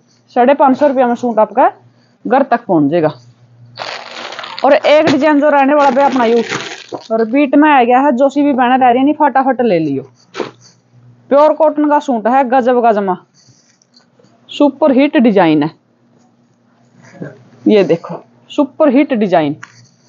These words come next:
बिल्कुल प्यारा है डिजाइन है। प्योर कॉटन का रहने वाला fabric, गला पे इस पे thread का काम दे रखा है, कितना सुंदर सा Thread का और sequence का दे रखा है काम, बिल्कुल गजब का। हाँ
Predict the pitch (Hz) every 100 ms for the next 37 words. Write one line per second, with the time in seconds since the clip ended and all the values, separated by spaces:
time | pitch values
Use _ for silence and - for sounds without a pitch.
0 | _ _ _ _ 226 302 311 320 285 269
1 | 247 240 233 220 208 202 - 311 311 302
2 | 285 285 277 240 269 269 262 254 208 208
3 | 269 226 262 269 262 262 262 - 226 214
4 | 226 214 208 202 170 190 254 311 - 247
5 | 233 214 208 196 180 180 165 _ - _
6 | - 269 269 269 277 277 247 262 247 240
7 | 226 233 247 240 208 226 403 - - _
8 | - 254 254 262 226 202 190 175 151 -
9 | _ _ _ _ _ - - - - _
10 | - - _ _ - - _ _ _ -
11 | 214 156